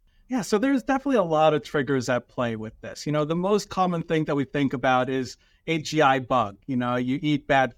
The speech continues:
food, um, go out to a restaurant or a picnic, and then a couple of hours later,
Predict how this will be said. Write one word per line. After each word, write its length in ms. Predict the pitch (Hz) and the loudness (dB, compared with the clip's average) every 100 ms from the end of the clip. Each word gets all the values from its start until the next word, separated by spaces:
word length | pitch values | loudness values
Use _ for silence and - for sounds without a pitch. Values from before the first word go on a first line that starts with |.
| - | -6
food, 720 | 185 180 170 170 160 156 147 _ _ _ - | -2 0 0 -2 0 -2 -4 _ _ _ -4
um, 560 | 127 123 120 123 120 120 - | 0 0 0 -2 -4 -10 -6
go 140 | 135 | 0
out 160 | 131 127 | 2 0
to 100 | 123 | -2
a 20 | |
restaurant 480 | 147 156 170 147 123 | 0 0 0 -2 -2
or 80 | 113 | -8
a 40 | |
picnic, 760 | - - 190 196 175 165 151 - | -6 0 0 0 -2 -2 -2 -4
and 180 | 139 | -6
then 400 | 131 139 135 131 | -2 -2 -2 -2
a 60 | 131 | -4
couple 260 | - 151 143 | -6 -4 -2
of 100 | 135 | 0
hours 380 | 143 139 131 | 2 2 -4
later, 800 | 151 160 170 165 165 160 156 156 | -4 -2 0 0 0 2 2 0